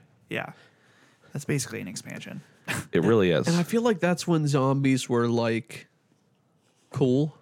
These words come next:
Speaker 2: They were on that. I think that game single-handedly helped raise awareness of zombies. Like,
Speaker 1: Wasn't that around the same time as, uh, Walking Dead started?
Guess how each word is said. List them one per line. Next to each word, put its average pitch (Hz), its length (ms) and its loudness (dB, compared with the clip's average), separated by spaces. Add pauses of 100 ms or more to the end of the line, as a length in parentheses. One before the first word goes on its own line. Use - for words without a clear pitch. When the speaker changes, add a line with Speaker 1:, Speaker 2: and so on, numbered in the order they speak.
(400)
Speaker 2:
They 110 140 2
were 180 260 2
on 120 160 2 (220)
that. 139 280 0
I 131 120 2
think 170 260 0
that 113 240 0
game 101 260 2
single-handedly 92 840 0
helped - 520 -4 (600)
raise 92 380 4
awareness 82 440 0
of 82 80 -4
zombies. - 460 -6
Like, - 100 2
Speaker 1:
Wasn't 247 240 2
that 269 240 -2
around 151 300 0
the 143 60 -2
same 139 220 -2
time 131 320 -4
as, 123 260 -6
uh, 113 340 -4
Walking 127 380 -6
Dead 120 280 -8
started? 156 540 -4